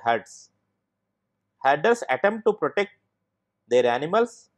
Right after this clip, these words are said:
and to ensure their reproduction in return for food and other products such as leather. Herds provide dairy products, meat, and food.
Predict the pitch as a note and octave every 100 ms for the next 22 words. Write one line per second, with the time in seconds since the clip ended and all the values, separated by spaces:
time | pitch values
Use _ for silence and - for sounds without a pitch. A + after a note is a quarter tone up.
0 | _ _ _ _ A#2 A#2+ B2+ A2+ B2+ D3+
1 | - B3 F#3+ D#3 D#3+ F3+ _ _ _ _
2 | _ - D3 G3 E3 D3+ C#3+ - F3+ B3
3 | _ _ _ _ _ _ _ _ A2+ A2
4 | A#2 F3 G3+ - C3 C#3 - _ _ _
5 | _ - G#3 F3 D#3+ C#3 B2+ C#3 A2 G#2
6 | - - - _ _ _ _ - G#2+ A#2+
7 | G2 G2 G2 G2 - _ _ _ _ _
8 | _ _ _ _ - F3 A3+ - D#3 D3+
9 | D#3+ G3 G#3+ - _ _ _ _ _ _
10 | A#2+ D3+ G#3 G#3+ C#3 D3 F3 - - _
11 | _ _ _ G#2+ D3 D#3 C3 - _ _
12 | _ _ B2 C3+ F3 A#3+ - _ _ D3+